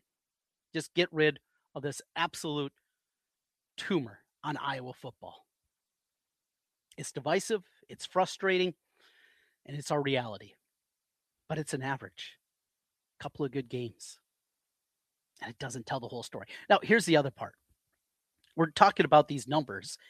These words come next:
and during that time, they haven't scored twenty-five points or more in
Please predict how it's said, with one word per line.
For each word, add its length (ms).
and 460
during 200
that 140
time, 240
they 120
haven't 180
scored 280
twenty-five 420
points 240
or 40
more 320
in 180